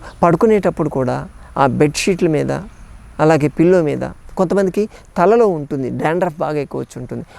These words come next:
అటువంటి వాళ్ళు వేప నూనె అప్లై చేయండి. మీరు పడుకునేటువంటి బెడ్‌షీట్ల మీద,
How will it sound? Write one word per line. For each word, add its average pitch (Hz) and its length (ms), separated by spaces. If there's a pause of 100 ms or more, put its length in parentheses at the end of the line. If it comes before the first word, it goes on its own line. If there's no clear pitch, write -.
అటువంటి 180 300
వాళ్ళు 180 180
వేప 160 260
నూనె 180 180
అప్లై 127 240
చేయండి. - 420 (500)
మీరు 170 160
పడుకునేటువంటి 175 560
బెడ్‌షీట్ల 160 440
మీద, 180 180